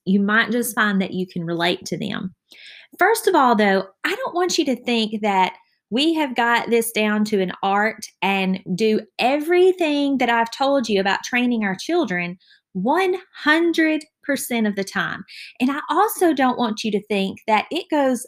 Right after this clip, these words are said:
smoothly for us a hundred percent of the time. You know, just because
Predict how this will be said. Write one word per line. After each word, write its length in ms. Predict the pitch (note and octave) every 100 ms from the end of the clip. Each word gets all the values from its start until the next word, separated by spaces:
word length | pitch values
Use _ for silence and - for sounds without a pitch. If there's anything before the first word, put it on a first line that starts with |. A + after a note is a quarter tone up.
| -
smoothly 880 | - G#3 C#4 G#4+ B3+ G3 E3 D#3+ -
for 160 | G3 -
us 240 | F#3 -
a 60 | F#3
hundred 320 | G3 F#3 F3+
percent 320 | F3+ F#3+ F3
of 80 | F3
the 80 | F3+
time. 440 | - D#3+ - F#3+ _ _ _ _ _ _ _ _ F#4+
You 80 |
know, 160 | G4+ E4+
just 560 | B3+ F4 F#4 A#4 - -
because 760 | F#4+ - D4 A#3+ G3+ F#3+